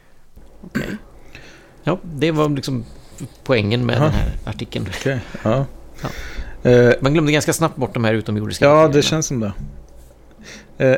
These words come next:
Speaker 3: Icas julkalender har i år med en bild på en kvinna i hijab på själva julkalendern alltså, och naturligtvis så lät inte den svåra indignationen vänta på sig.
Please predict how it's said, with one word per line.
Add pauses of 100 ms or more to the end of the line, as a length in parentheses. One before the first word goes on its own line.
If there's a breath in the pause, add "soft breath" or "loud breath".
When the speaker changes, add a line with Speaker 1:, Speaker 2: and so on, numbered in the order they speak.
Speaker 3:
Icas
julkalender
har
i
år
med
en
bild (160)
på
en
kvinna
i
hijab
på
själva
julkalendern
alltså,
och
naturligtvis
så
lät
inte
den
svåra
indignationen
vänta
på
sig.